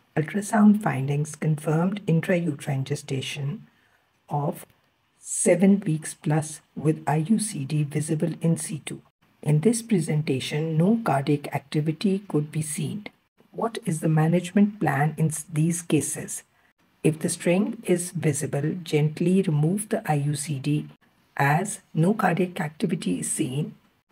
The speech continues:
so removal of pregnancy can be planned accordingly. But in cases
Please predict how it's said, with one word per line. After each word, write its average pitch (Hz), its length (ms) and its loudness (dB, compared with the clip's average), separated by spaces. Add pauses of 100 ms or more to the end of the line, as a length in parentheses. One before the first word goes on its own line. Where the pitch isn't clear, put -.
(160)
so 175 480 0
removal 170 480 4
of - 200 -6
pregnancy 147 560 0
can 151 240 0
be 151 100 2
planned 147 520 0 (480)
accordingly. 135 760 -2 (720)
But 156 160 -2
in 160 180 2
cases 156 640 -2